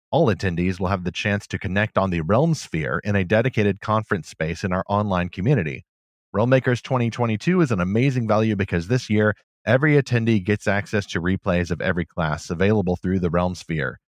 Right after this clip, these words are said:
No matter how you attend, if you have a manuscript you want to pitch to our participating agents and editors, you will be able to do so.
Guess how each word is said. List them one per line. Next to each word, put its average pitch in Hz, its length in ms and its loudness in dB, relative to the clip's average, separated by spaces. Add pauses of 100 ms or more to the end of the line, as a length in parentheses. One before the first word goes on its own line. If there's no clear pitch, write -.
(380)
No 95 140 -2
matter 101 260 2
how 127 200 2
you 139 180 2
attend, 143 520 0
if 92 140 -6
you 87 80 -2
have 90 180 0
a 90 60 0
manuscript 131 640 0
you 90 80 -4
want 101 160 -2
to 101 80 -4
pitch - 300 -4
to 90 100 -2
our 78 100 2
participating 104 720 -4
agents 107 400 -2
and 101 100 -10
editors, 156 520 0 (400)
you 85 160 -2
will 95 160 0
be 110 140 2
able 123 160 2
to 113 80 0
do 107 180 0
so. 65 380 -4